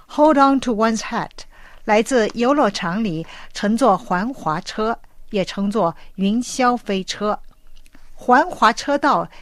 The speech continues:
急转突变，以飞快的速度大起大落，给坐在上面的人意外刺激，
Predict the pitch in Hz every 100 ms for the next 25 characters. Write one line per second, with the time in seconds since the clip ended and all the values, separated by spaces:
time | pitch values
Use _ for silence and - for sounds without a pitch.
0 | - - 226 262 294 165 160 147 247 254
1 | 285 - - - - - 208 185 170 -
2 | 233 233 220 226 175 - 190 175 160 -
3 | 269 160 - - 160 151 208 165 151 196
4 | 160 - - - - 220 185 254 196 196
5 | 226 170 160 156 160 208 - - 277 214
6 | 170 165 - 185 - 202